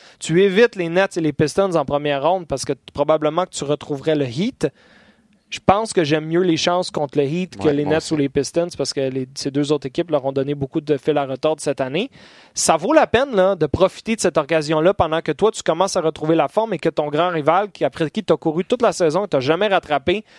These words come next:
Speaker 1: commence à être, euh, affecté par les blessures. Moi, j'espère que les Raptors vont sauter sur cette opportunité-là.
Speaker 2: Et surtout que la fin du calendrier pour les Raptors est beaucoup plus facile. Donc, il reste dix matchs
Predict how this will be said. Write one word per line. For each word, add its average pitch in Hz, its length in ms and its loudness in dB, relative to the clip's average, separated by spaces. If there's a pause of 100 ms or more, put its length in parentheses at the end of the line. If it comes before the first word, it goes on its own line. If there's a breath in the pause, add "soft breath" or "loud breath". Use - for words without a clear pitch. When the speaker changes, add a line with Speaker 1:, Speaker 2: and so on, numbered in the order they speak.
(260 soft breath)
Speaker 1:
commence 180 340 2
à 180 60 4
être, 151 120 -4
euh, 143 200 4
affecté 147 380 -2
par 160 180 2
les 147 80 -2
blessures. 135 460 0 (360 loud breath)
Moi, 175 100 2
j'espère 180 360 0
que - 80 -4
les 156 120 2
Raptors 143 340 2
vont 143 160 -2
sauter 147 320 -2
sur 147 200 -4
cette 139 220 -2
opportunité-là. 135 760 -2 (200 soft breath)
Speaker 2:
Et 113 60 -2
surtout 135 340 -2
que 120 300 0
la 113 180 0
fin 180 260 -2
du - 80 -10
calendrier 107 680 -4 (160)
pour 107 120 -4
les 104 80 0
Raptors 107 380 2 (180)
est 107 100 0
beaucoup 107 340 -2
plus 143 140 -10
facile. 120 380 0
Donc, 113 260 -4
il 117 80 -10
reste 123 240 -2
dix 165 140 -4
matchs 165 340 0